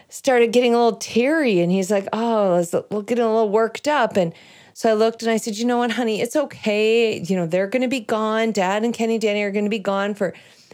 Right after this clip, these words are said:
two weeks, but they'll be back soon, and we're gonna do a lot of fun things." And he <laughs> looked at me and said, "I'm not crying for that.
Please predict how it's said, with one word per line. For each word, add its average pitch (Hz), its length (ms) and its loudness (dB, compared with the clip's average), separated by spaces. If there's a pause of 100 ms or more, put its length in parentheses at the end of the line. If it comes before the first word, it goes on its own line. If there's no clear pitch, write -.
(120)
two 302 220 0
weeks, 262 420 -4
but 165 180 -4
they'll 277 200 2
be 294 180 0
back 247 420 0
soon, 247 500 0
and 220 100 2
we're 220 100 4
gonna 277 180 0
do 254 140 0
a 269 40 4
lot 254 240 2
of 254 80 -4
fun 247 260 0
things." 247 480 2
And 240 80 4
he 190 80 2
<laughs> 196 100 2
looked 285 200 0
at - 80 -4
me 233 360 0
and 214 140 0
said, - 360 -6 (420)
"I'm 302 200 0
not 320 340 0
crying 285 420 2
for 277 180 0
that. 233 440 0